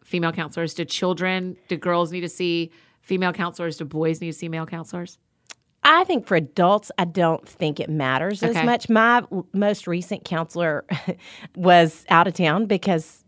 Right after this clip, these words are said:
Speaker 2: I have counseled so many counselors' children in
Speaker 1: Right.
Speaker 2: Nashville <laughs> that
Speaker 1: Right.
Speaker 2: it, it gets trickier who I can go see.
Speaker 1: That's
Speaker 2: So,
Speaker 1: right.
Speaker 2: so it was neat. I did it on the phone, and it was a man, and I loved it. I'd never been counseled by a man, and I absolutely loved it.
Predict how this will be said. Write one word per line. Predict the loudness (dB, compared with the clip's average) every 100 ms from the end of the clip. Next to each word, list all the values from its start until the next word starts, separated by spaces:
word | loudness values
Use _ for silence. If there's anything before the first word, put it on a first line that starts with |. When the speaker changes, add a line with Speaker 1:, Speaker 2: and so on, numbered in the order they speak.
| _ _
Speaker 2:
I | -6 -4
have | -6 -6
counseled | -6 -6 -8 -10
so | -6 -4
many | -2 -4 -6 -10 _ -8
counselors' | -6 -6 -8 -6 -6 -10 -18 _
children | -4 -2 0 2 2
in | 2
Speaker 1:
Right. | 4 4
Speaker 2:
Nashville | 2 -12 -6
<laughs> | 0 4
that | 4
Speaker 1:
Right. | 4
Speaker 2:
it, | -2 -4
it | -8 -2
gets | -2 -2
trickier | -10 -10 -4 -2 0
who | 4
I | 2
can | 2 0
go | -2
see. | -2
Speaker 1:
That's | 0 2 2
Speaker 2:
So, |
Speaker 1:
right. | -2 -4 -10 -20
Speaker 2:
so | 0 2
it |
was | 4
neat. | 4 4 4
I |
did | 4 2
it | 4
on | 2
the | 0
phone, | 0 0
and |
it | -2
was | -4
a | -4
man, | -2
and | -2
I | -4
loved | -4 -2 -2 0
it. | -2 -2
I'd | -2
never | -2 -2 -4
been | -6
counseled | -8 -10 -8
by | -8
a |
man, | -8
and | -10
I | -10
absolutely | -14 -14 -14 -12
loved | -12 -12
it. | -14